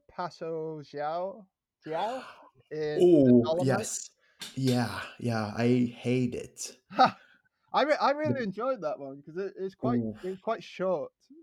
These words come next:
Speaker 1: uh,
Speaker 2: Yeah, but
Speaker 1: compared
Speaker 2: it's
Speaker 1: to
Speaker 2: in
Speaker 1: all the
Speaker 2: your
Speaker 1: other
Speaker 2: face.
Speaker 1: <laughs> Yeah.
Speaker 2: Ten Ks, ten percent.
Speaker 1: Yes, yeah. Uh, it, it was quite nice actually, 'cause cycling up that one, uh, each corner it had a gradient sign,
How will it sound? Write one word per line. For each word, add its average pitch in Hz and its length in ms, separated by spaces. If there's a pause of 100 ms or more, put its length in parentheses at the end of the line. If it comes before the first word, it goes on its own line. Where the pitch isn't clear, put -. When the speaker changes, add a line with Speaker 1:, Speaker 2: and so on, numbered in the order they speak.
Speaker 1:
uh, 139 300 (120)
Speaker 2:
Yeah, 139 140 (140)
but 123 140
Speaker 1:
compared - 40
Speaker 2:
it's 131 120
Speaker 1:
to - 60
Speaker 2:
in - 40
Speaker 1:
all 160 80
the 165 140
Speaker 2:
your 151 140
Speaker 1:
other - 220
Speaker 2:
face. 113 460
Speaker 1:
<laughs> - 80
Yeah. 165 240
Speaker 2:
Ten 175 100
Ks, 151 680 (100)
ten 156 220
percent. 98 760
Speaker 1:
Yes, - 380 (120)
yeah. 135 240 (260)
Uh, 135 260 (240)
it, 185 160
it 196 180
was 190 120
quite 208 200
nice 175 240
actually, 180 320
'cause 147 220 (140)
cycling 160 500
up 151 200
that 139 180
one, 139 300 (800)
uh, 127 280 (220)
each 196 280
corner 165 640
it 139 160
had 135 460 (220)
a 139 100
gradient 143 640 (300)
sign, 135 520